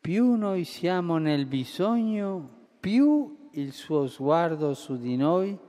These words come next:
si riempie di misericordia. Egli prova una compassione pietosa nei nostri riguardi perché conosce le nostre debolezze, conosce i nostri peccati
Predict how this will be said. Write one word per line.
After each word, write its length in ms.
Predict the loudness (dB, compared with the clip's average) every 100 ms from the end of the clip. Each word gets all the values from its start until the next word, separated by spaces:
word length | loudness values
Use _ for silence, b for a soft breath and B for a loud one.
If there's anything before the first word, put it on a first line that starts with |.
| B -18
si 320 | -6 -2 -2
riempie 800 | 0 0 2 2 -2 -2 -2 0
di 160 | 0
misericordia. 1200 | -2 -4 -4 -4 -4 -4 -4 -4 -6 -12 -14 -14 -20 _ _
Egli 580 | 0 0 2 2 2
prova 640 | 2 2 4 4 4 4 4
una 340 | 2 0 -2
compassione 880 | 0 0 2 2 2 2 2 4 0
pietosa 1160 | 0 0 0 4 4 4 2 -6 -16 -14 -14 -16 -20 -6
nei 240 | 0 2
nostri 420 | 2 0 -2 -4 -2
riguardi 720 | 0 2 2 2 0 -2 -2 -10 -20 -2
perché 360 | -2 -2 -6
conosce 680 | -2 0 2 2 0 -4 -2
le 180 | 0 0
nostre 440 | -2 -2 -6 -8
debolezze, 920 | -4 -2 -2 -2 -6 -10 -16 -18 -20 -20 _ _ _
conosce 1080 | -12 -10 -8 -8 -10 -16 -16 -10 -10 -10 -16 _
i 160 | -14
nostri 540 | -8 -8 -8 -12 -10 -6
peccati 840 | -6 -8 -10 -8 -10 -10 -14